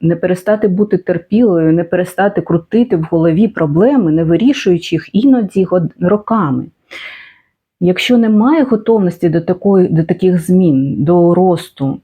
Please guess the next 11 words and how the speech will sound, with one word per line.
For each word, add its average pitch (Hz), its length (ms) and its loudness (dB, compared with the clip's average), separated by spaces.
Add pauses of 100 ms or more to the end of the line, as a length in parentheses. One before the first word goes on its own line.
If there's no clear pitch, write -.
то 185 440 0 (280)
Г 160 140 -2
Н 180 80 2
М, 233 300 2
на 170 100 0
жаль, 180 240 0
не 185 140 0
допоможе. 156 640 -2
Тут 247 260 -2 (100)
тільки 202 320 -2
таблетки. 135 680 -6